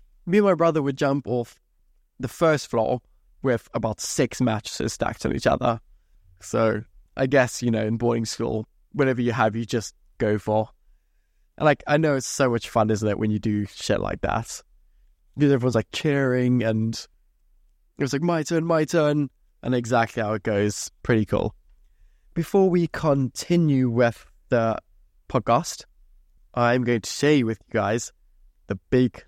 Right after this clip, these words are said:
news. I've been waiting for the right time and, honestly, price as well to get a good set of microphones and, like, headsets and a connection box to join the two. But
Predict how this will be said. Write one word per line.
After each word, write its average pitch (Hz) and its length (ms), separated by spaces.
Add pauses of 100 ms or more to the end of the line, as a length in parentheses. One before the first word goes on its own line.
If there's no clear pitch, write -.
news. - 560 (800)
I've 170 320
been 156 260
waiting 147 460
for 120 300
the 123 100
right 127 280 (100)
time 139 640
and, 117 460 (160)
honestly, - 300
price 117 500
as 107 120
well 107 340 (720)
to 113 680
get 139 380
a 135 60 (200)
good 156 220
set 123 440 (100)
of 117 360 (200)
microphones 113 1120 (540)
and, 117 120
like, 110 140
headsets 120 640
and 113 100
a 107 60 (160)
connection 117 460
box 113 340
to 131 100
join 120 280
the 117 80
two. 110 380 (260)
But 110 340